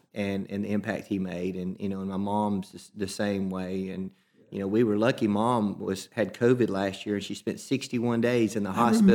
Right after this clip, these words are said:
Speaker 2: remember that.
Speaker 1: And she fought, and, uh, you know, God got us through that and
Speaker 2: Mm.
Speaker 1: got her through that and gives her strength. And, uh, you know, I think that's the example. And,
Speaker 2: Oh,
Speaker 1: and that's
Speaker 2: yeah.
Speaker 1: the example that I want to have for my kids and their kids,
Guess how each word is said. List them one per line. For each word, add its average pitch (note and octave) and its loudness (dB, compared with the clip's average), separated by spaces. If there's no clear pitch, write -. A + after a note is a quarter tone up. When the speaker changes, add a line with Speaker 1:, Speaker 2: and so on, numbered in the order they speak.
Speaker 2:
remember F3+ 6
that. A2 2
Speaker 1:
And A2 2
she D3 4
fought, D3 4
and, G#2 0
uh, G2 -2
you G#2+ -2
know, G#2+ 2
God A2+ 2
got A#2+ 2
us A2 -2
through B2 2
that A#2+ 4
and D3 6
Speaker 2:
Mm. A2 4
Speaker 1:
got A2+ 0
her A#2 2
through B2 2
that A2+ 2
and G#2+ -4
gives A2 0
her G#2 -4
strength. A#2+ -4
And, F#2 -2
uh, F#2 -6
you G3 4
know, G3+ 6
I F#3+ 4
think G#3 2
that's G3+ 2
the G3+ 4
example. E3+ 2
And, A2+ 0
Speaker 2:
Oh, A#2 4
Speaker 1:
and B2 6
that's F3+ 2
Speaker 2:
yeah. - -4
Speaker 1:
the F3 2
example C#3+ 0
that A2+ 0
I B2+ 4
want D3+ 2
to A#2+ -10
have A2+ 0
for G#2+ -4
my G#2 2
kids F#2+ -8
and F#2+ -2
their G#2+ 2
kids, F#2 -8